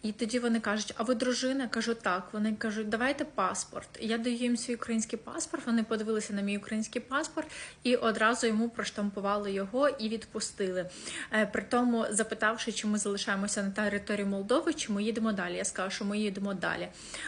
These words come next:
На українському кордоні теж до нього прицепилися, питали, що він везе, скільки він буде залишатися, чому ми взагалі їдемо в Україну, що ми робимо в Туреччині,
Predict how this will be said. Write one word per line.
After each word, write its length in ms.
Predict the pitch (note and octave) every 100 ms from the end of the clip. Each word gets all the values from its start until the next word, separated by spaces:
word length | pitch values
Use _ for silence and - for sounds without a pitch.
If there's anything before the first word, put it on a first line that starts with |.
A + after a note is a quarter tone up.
| -
На 180 | A#3 A#3+
українському 760 | - B3 B3 B3+ B3+ B3 A3
кордоні 540 | G#3+ G#3 G3 A#3 D#4+ D#4
теж 400 | - A3 G#3 G3
до 100 | G3+
нього 280 | G3+ G#3+ G3
прицепилися, 920 | G3 F#3+ - G3 G#3 A#3 C4+ - C4
питали, 480 | C4 A#3 G#3+ G3+ G3+
що 240 | - A#3 G#3+
він 120 | G#3+
везе, 380 | G3 G3 G3 F#3+
скільки 380 | - A#3 A3+ A3
він 220 | A3 G#3+
буде 260 | G#3+ G3+ G3+
залишатися, 680 | G3+ G3+ G3+ F#3 G3 G3
чому 280 | F#3+ G#3 A3
ми 160 | A3+ A3
взагалі 400 | A3 G#3 G#3+ G#3
їдемо 380 | G#3 G#3+ G#3+ G#3
в 80 |
Україну, 500 | G3+ G#3+ G3+ F#3 F3+ F3+ - - -
що 300 | - - A#3+
ми 160 | B3 B3
робимо 380 | A#3+ B3 B3
в 100 | B3+
Туреччині, 720 | - C4+ G3+ G3 - G#3 G3+